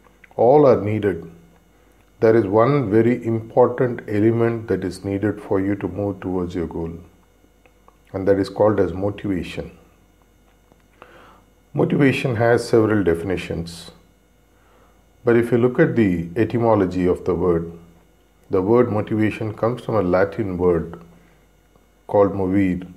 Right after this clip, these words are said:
which also means to move towards to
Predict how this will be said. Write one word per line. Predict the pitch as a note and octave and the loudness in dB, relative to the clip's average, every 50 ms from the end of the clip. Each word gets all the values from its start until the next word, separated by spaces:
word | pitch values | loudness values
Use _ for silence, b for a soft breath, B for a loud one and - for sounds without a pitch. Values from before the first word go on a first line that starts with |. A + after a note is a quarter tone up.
| - - | -14 -10
which | - G2+ F#2+ - | -8 -6 -4 0
also | A2 A2+ A2+ A#2 A#2 A#2 - C#3+ C3 | 2 4 4 4 2 0 -2 -2 -2
means | A#2+ A2 A2 A2+ A2+ A2 A2 | 0 0 0 0 -2 -2 -6
to | - - G#2 F2+ | -8 -6 -6 -4
move | F#2+ A2 B2+ C#3+ D3 D3 C3+ C#3 - | -2 -2 -2 -2 -2 -4 -6 -8 -6
towards | - G#2+ G2 G#2+ A2 G#2+ G#2+ A2 - - - | -4 -2 0 2 2 2 0 -2 -4 -10 -14
to | - - A#2+ G#2+ F#2 - - | -8 -4 -4 -4 -4 -6 -12